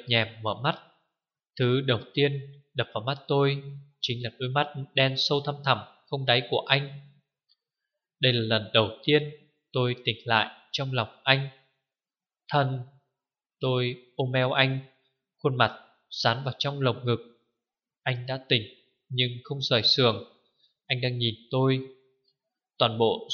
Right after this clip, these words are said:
giày vò tại giờ khắc này đều trở nên bé nhỏ. Tôi vẫn hạnh phúc như trước, thỏa mãn như trước. Tiếc là tiếng nói bên ngoài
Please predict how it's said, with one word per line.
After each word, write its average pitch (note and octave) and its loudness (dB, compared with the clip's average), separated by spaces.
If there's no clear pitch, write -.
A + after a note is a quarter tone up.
giày A2+ 0
vò A2 4
tại A2 2
giờ - 0
khắc - -10
này A2 2
đều A#2+ 0
trở G#2 -6
nên C3+ -8
bé C3 -2
nhỏ. C3 4
Tôi C3 2
vẫn C#3+ -4
hạnh C3 -6
phúc D3+ -8
như C3+ -2
trước, E3 2
thỏa A2+ 0
mãn B2 0
như C3+ -2
trước. D#3 4
Tiếc C#3 2
là A2 2
tiếng A#2+ -2
nói A#2 2
bên C#3 -2
ngoài A2+ 4